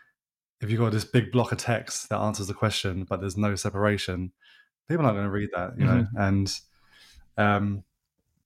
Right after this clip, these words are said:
Speaker 1: another thing is if it takes too long to load, if your website takes too long to load,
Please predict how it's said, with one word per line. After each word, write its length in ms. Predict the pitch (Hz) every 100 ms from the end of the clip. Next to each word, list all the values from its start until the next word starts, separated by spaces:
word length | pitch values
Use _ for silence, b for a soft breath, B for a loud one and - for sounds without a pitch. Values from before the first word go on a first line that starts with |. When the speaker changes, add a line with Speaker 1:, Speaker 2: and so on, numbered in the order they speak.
| - _ 117
Speaker 1:
another 220 | 120 107
thing 160 | 113
is 80 | 110
if 60 | 107
it 60 | 120
takes 180 | 110 -
too 80 | 107
long 140 | 107
to 80 | 98
load, 480 | 104 117 117 117 - - -
if 80 | 101
your 100 | 101
website 340 | 110 - 101
takes 200 | - 101
too 60 | 104
long 140 | 98 95
to 80 | 92
load, 360 | 104 101 101